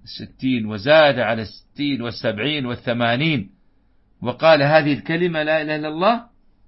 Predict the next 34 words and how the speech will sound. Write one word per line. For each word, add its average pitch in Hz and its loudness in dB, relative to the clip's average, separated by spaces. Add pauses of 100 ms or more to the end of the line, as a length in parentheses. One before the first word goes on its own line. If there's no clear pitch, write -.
يبتغي 120 -4
بها 151 0
وجه 151 -4
الله 190 -4 (300)
حرم 120 -2
الله 135 -2
عليه 131 -2
النار، 90 -6 (520)
حم-، 131 -6
حرم 131 -2
الله 120 -2
عليه 139 0
النار. 127 2 (480)
هذا 131 2
الذي 127 -6
يستفاد 117 -2 (460)
من 104 -6
هذا 113 -2
الحديث 101 -2 (840)
الذي 117 -4
أشار 110 -4
إليه 107 -4
هنا 113 -6
الحافظ 101 -2
بن 95 -8
حجر، 147 -6
ونقل 156 -2
عن 110 -2
ابن 101 -6
بطال 110 -2
رحمه 101 -8
الله 107 -4
في 92 -10
شرحه. 92 -6